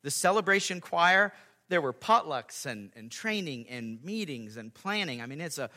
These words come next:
it's a whole ministry even that, that gets into discipleship and things of that nature as well, all wrapped up in it, but for the end of leading us in God-glorifying music, praise God for that. Many God-glorifying rehearsals to that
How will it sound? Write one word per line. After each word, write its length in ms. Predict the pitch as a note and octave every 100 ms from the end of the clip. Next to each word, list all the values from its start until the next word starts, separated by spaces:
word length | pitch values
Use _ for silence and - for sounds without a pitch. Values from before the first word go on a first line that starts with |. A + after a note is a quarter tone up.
| - -
it's 160 | C#3+
a 60 | D#3+
whole 380 | D#3 F#3+ G3+ D#3
ministry 600 | C#3+ F3 G#3+ - D3 D3
even 420 | D#3+ D3+ C#3+ C#3 _ _ _ _ _
that, 240 | C#3 C#3 -
that 340 | C3+ A#2+ A2+
gets 260 | C#3 D#3 -
into 260 | E3 D#3
discipleship 840 | C3 A#2+ - A3 G#3+ C#3 - C3 B2+
and 100 | B2
things 220 | D#3 C3+
of 100 | C3
that 200 | D3 C#3
nature 340 | D3 C#3+ C#3+
as 160 | B2+ B2
well, 340 | E3 F3+ D3 - - _
all 280 | D#3 F3 E3+
wrapped 360 | C#3 E3+ E3 F3+
up 160 | F3
in 80 | D3
it, 140 | C#3 - C3
but 320 | F#3 F#3 -
for 160 | - E3
the 180 | C#3+ C#3
end 300 | E3+ E3+ D3+
of 280 | C3+ B2 B2
leading 340 | B2+ D#3+ D#3+ C#3
us 160 | B2+
in 120 | B2
God-glorifying 680 | A#2 C3+ B2+ B2+ A#2+ A2+ A2
music, 400 | B2+ C3 D3 _
praise 260 | - F3 -
God 300 | C#3 D3 G#2+ _ _
for 160 | - A#2
that. 320 | G2+ F#2 F2
Many 440 | C#3+ F#3+ F#3+ D3+ - _ _ _
God-glorifying 680 | D3+ D3+ C3+ C3+ B2+ B2+ A2
rehearsals 540 | G2+ - E3+ - D#3+ -
to 60 |
that 260 | D3 C#3+